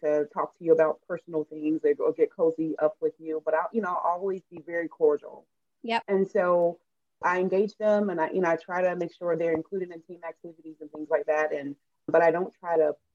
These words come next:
Speaker 1: pressure them into liking, 'cause I think that makes it worse.
Speaker 2: Yep.
Speaker 1: And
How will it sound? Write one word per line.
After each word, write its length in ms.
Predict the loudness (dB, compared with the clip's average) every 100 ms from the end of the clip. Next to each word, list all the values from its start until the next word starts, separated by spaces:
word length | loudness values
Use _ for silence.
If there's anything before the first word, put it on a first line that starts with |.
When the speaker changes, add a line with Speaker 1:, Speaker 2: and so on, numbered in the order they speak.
| _ _
Speaker 1:
pressure 320 | -14 -2 2
them 300 | 2 2 -4 -4
into 760 | -4 -4 -6 -6 -4 -6 -8 -6
liking, 280 | -6 -8 -16 _
'cause 100 | -2
I 80 | -2
think 180 | 0 0
that 160 | 0
makes 240 | -2 -4 -14
it 60 | -12
worse. 300 | -12 -12 _ _ _ _ -4
Speaker 2:
Yep. 240 | 0 0 0 0
Speaker 1:
And 600 | 2 4 4 4 2